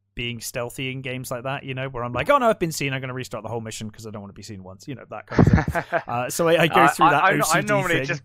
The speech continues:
Speaker 2: panic. <laughs>
Speaker 1: I'm trying, yeah. So I, I, I, I started going through the game like that, and, and now I'm trying to, like, stop doing that,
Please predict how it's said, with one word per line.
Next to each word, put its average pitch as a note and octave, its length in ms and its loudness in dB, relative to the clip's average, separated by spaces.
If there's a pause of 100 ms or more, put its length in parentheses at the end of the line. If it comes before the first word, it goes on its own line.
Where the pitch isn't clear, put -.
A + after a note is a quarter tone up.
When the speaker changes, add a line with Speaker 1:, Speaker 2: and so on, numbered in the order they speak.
Speaker 2:
panic. D#3+ 580 -4 (500)
<laughs> - 520 -12
Speaker 1:
I'm A#3+ 180 -2
trying, E4+ 640 -4
yeah. F#3+ 520 2
So G3 200 -2
I, G3 120 0
I, G3 340 0
I, F#3+ 240 -2 (100)
I F#3+ 60 -2
started A#3+ 320 -4
going G3+ 140 0
through F3 180 -8
the D#3 80 -10
game D3+ 220 -4
like A#2+ 240 -8
that, G#2+ 240 -8
and, B2+ 180 -8
and C#3 200 -6
now F3+ 260 0
I'm F3+ 120 -2
trying D3 440 0
to, C#3+ 140 -4
like, B2 460 -6 (720)
stop - 540 -4
doing D3+ 280 -2
that, E3+ 260 -2